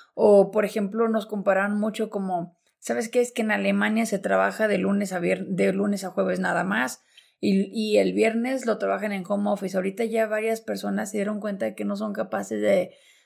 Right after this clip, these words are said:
de lidiar con home office. Entonces, ¿qué es lo que va a pasar? Que van a trabajar en eso. Siento que van a trabajar en eso,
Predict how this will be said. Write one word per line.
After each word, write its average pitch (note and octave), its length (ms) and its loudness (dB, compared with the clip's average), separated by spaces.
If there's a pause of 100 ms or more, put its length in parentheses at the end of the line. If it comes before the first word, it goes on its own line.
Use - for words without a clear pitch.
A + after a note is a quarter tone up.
de F3+ 560 2
lidiar G3 400 4
con G3+ 280 0
home G#3 240 0
office. A3+ 360 -4 (320)
Entonces, G#3 420 0
¿qué C4+ 100 6
es C4 40 4
lo C4+ 120 2
que B3 100 -4
va A3+ 80 2
a A3+ 80 -4
pasar? B3 400 0
Que A#3 80 -2
van A3+ 160 -2
a A#3+ 80 -6
trabajar A3 360 0
en A#3 180 -4
eso. G#3 400 -6 (120)
Siento A#3+ 440 2
que A#3+ 100 -4
van G#3+ 180 -2
a A#3 80 -2
trabajar G#3 340 0
en G3+ 140 -4
eso, G#3 420 -4